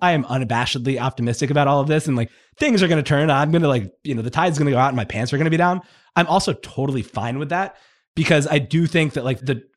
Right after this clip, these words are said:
overall tone of tech journalism is, like, "What's wrong with these companies? Like, they're making too much money."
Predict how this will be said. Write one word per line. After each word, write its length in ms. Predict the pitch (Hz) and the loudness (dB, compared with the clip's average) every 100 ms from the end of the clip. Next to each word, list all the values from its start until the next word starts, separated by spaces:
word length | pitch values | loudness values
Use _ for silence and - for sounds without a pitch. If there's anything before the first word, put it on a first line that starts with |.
| - | -2
overall 440 | 151 151 156 139 | 0 2 2 0
tone 540 | - - 135 123 117 107 | -2 -4 -2 0 -2 -4
of 140 | 104 | -8
tech 200 | 139 - | -8 -6
journalism 560 | 123 127 143 147 160 139 | -4 -2 0 2 0 0
is, 140 | 123 | -2
like, 180 | 120 - _ _ _ _ - | -4 -6 _ _ _ _ -4
"What's 400 | 120 170 - - | 2 2 0 -6
wrong 380 | 101 101 98 90 | -4 -2 -2 -2
with 120 | 80 | -4
these 260 | 78 71 - | -8 -8 -8
companies? 460 | - - - - | -8 -10 -12 -10
Like, 140 | - - | -4 2
they're 120 | 170 | 4
making 400 | 160 139 117 - | 4 2 -2 -4
too 260 | - 175 147 | -2 0 2
much 260 | 117 - | 0 -2
money." 280 | 101 90 | -6 -4